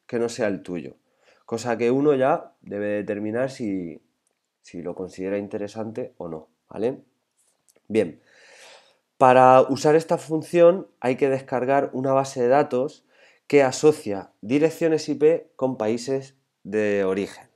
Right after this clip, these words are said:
¿vale? Si pinchamos en este enlace,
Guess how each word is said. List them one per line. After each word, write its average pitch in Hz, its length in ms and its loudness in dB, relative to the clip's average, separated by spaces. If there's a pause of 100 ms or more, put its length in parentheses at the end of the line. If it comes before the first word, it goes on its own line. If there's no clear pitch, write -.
(160)
¿vale? 120 380 -6 (960)
Si - 220 -12
pinchamos 135 440 2
en 147 100 4
este 147 200 -2
enlace, 151 600 0